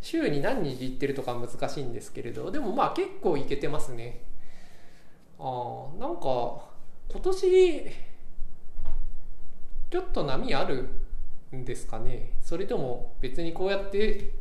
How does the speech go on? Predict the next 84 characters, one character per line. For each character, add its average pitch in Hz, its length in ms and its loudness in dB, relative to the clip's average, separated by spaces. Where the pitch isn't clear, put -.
近 - 220 2
場 214 100 6
で 214 100 6
い 208 120 0
つ 247 100 -4
も 185 100 -2
チ 185 100 0
ェ - 100 -6
ッ - 40 -10
ク 147 60 -4
し 135 100 -4
て 139 80 -6
れ 143 80 -2
ば 123 340 -4
意 139 80 -6
外 151 160 -2
と 170 100 -4
チ - 80 -4
ャ 175 80 2
ン 160 40 2
ス - 100 2
は 123 100 6
あ 147 60 4
る 151 80 4
も 127 120 2
の 135 100 -2
な 131 100 0
の 120 100 -6
か、 - 120 -6
ま 127 120 0
あ 123 40 0
ど 127 80 6
っ - 80 2
ち - 80 -4
な 165 80 -4
の 120 100 -4
か 120 100 -6
わ 117 100 -6
か 123 80 -6
ん 120 60 -6
な 120 80 -2
い - 20 -2
け - 60 -4
ど、 - 60 -4
結 311 240 -4
構、 - 320 0
う 127 200 -4
ん、 120 40 -8
最 143 200 -2
近 139 120 -6
は 139 40 0
サ 156 100 0
ー - 80 -4
フ 135 60 -4
ィ 117 60 8
ン - 20 4
し - 100 2
て、 - 440 0
あ - 20 -16
ー、 120 440 -2
す - 180 -4
ご 175 140 0
い、 120 160 -4
な 127 100 -6
ん 123 140 -6
つ - 140 -4
う 117 40 -8
か、 - 400 -12
そ 165 140 -6
っ - 120 -10
ち 220 100 -4
は 135 140 0
充 131 200 -4
実 131 280 -4
し - 80 2
て 131 100 -4
ま 131 100 -4
す 127 140 -8
ね。 117 480 -8
で、 131 140 -4
や 131 140 -6
っ 131 100 -8
ぱ 269 100 -2
り、 139 320 -4